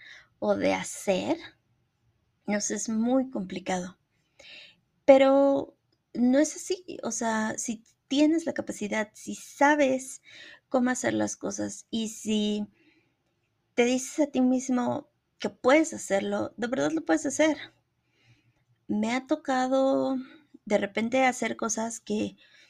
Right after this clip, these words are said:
yo jamás había hecho, como liderar un proyecto, como hablar completamente en inglés con personas, ni siquiera de Estados Unidos, sino personas de otros países.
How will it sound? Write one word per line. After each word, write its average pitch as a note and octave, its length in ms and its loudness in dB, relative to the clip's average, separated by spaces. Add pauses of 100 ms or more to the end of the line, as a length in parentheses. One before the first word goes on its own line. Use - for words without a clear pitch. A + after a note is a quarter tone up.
(260)
yo B3+ 240 2
jamás D4+ 360 6
había A#3+ 340 -2
hecho, A3+ 420 -6
como F#3+ 500 -2
liderar G#3 540 0
un G#3 100 -2
proyecto, G#3 1040 0 (580)
como G#3+ 680 8
hablar B3 500 6
completamente B3+ 640 0
en A#3+ 100 2
inglés G#3 480 -2
con G#3 260 -4
personas, G#3+ 680 -4 (400)
ni A3 120 2
siquiera C#4+ 280 4
de D4+ 60 4
Estados - 280 -4
Unidos, A3+ 300 0
sino G3 240 -4
personas A#3+ 440 -4
de - 100 4
otros A#3 280 -4
países. G3 960 -4